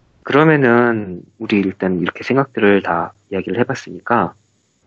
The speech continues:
팀이 어떤 경기를 해주었으면 좋겠는지 팬의 입장에서 한번 이야기를 나눠보는 시간을 갖도록 하겠습니다.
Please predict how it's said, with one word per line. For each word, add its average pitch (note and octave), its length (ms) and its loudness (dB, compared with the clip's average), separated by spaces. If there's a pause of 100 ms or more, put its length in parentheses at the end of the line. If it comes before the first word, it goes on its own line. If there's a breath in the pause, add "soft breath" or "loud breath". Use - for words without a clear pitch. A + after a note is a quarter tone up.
(520)
팀이 F3 520 2
어떤 G3 560 2
경기를 G#2+ 520 -4
해주었으면 C#3+ 680 0
좋겠는지 C3 920 -2 (340)
팬의 F#3+ 300 2
입장에서 - 520 -8 (840)
한번 A#2+ 220 -8
이야기를 F2+ 400 -6
나눠보는 F2 440 -10
시간을 - 380 -14 (440)
갖도록 - 500 -10
하겠습니다. - 580 -8